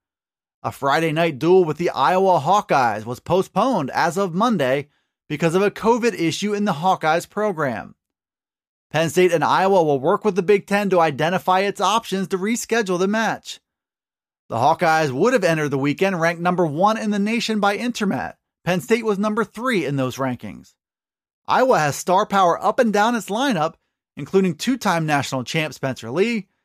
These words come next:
and two others who ranked number one nationally at their respective weights. Penn State's been the gold standard in college wrestling, but a young lineup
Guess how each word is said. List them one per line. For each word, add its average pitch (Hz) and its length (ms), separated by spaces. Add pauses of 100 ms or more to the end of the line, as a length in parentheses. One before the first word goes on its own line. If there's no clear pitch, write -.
(220)
and 139 160
two 277 220
others 170 380
who 165 100
ranked 165 260
number 185 260
one 196 320
nationally 196 540
at 131 220
their 175 100
respective 165 600
weights. 170 480 (880)
Penn 151 160
State's 175 280
been 175 180
the 170 60
gold 156 360
standard 214 400
in 208 100
college 202 380
wrestling, 170 540 (360)
but 135 120
a 143 40
young 160 320
lineup 196 380